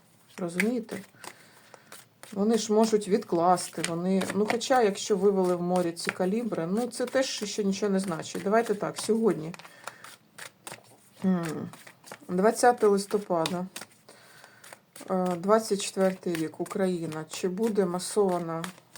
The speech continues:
дуже сильний, е, ракетний удар, м, по території України? Сьогодні буде оцей удар сильний, який, про який попереджає С Ш А. Сьогодні буде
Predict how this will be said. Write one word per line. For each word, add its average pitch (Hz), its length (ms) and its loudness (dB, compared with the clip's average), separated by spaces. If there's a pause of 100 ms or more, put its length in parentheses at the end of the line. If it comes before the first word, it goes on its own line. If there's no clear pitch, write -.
(140)
дуже 190 380 -2
сильний, 170 680 0 (100)
е, 165 340 -4 (680)
ракетний 180 560 -2
удар, 208 500 -2 (840)
м, 190 240 -4 (300)
по 202 160 0
території 196 600 0
України? 170 560 -4
Сьогодні 180 440 -2
буде 208 300 0
оцей 202 340 -6
удар 165 340 -6
сильний, 165 540 -8
який, 180 400 -6 (540)
про 196 120 2
який 196 220 2
попереджає 185 720 0
С 185 220 -6
Ш - 280 -6
А. 165 220 -2 (220)
Сьогодні 196 540 -2
буде 208 400 -4